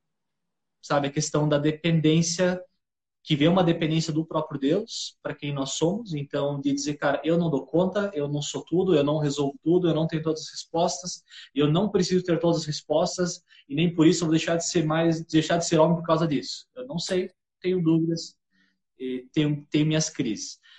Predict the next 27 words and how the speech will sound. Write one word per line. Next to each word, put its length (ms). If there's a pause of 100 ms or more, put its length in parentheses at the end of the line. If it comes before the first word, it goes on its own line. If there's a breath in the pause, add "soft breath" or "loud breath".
(120)
Pensando 320
no 60
casamento, 540
por 100
exemplo, 260
me 80
sentir 380
dependente 360
da 80
minha 80
esposa. 460 (760)
Sou 160
dependente 460
dela. 280 (960)
Ela 200
depende 340
de 40
mim, 100
eu 80
dependo 340
dela, 260
uma 240
codependência 800
e 40
tá 100
tudo 160
certo. 460